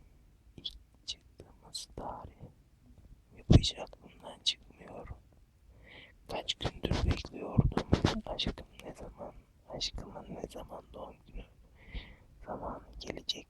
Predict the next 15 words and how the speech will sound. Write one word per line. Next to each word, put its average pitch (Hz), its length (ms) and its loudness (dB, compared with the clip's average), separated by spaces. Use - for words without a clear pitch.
diye. - 380 -8
Ve - 80 0
geldi - 440 -4
çattı. - 600 -2
Seni - 260 -2
çok - 320 2
seviyorum. - 580 -6
Bu 165 200 12
videoyu - 420 4
biraz - 280 10
kısa - 300 0
keseceğim. - 680 -4
Kısa - 260 -6
çekeceğim. - 600 0
Yine - 420 -4